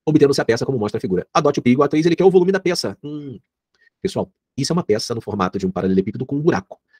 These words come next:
Então a gente vai pegar o volume do paralelepípedo e tirar o volume do buraco,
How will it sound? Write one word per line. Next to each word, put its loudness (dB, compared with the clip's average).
Então 0
a 4
gente 0
vai 2
pegar 2
o 2
volume -4
do -10
paralelepípedo -4
e -6
tirar 0
o -6
volume 2
do 0
buraco, 2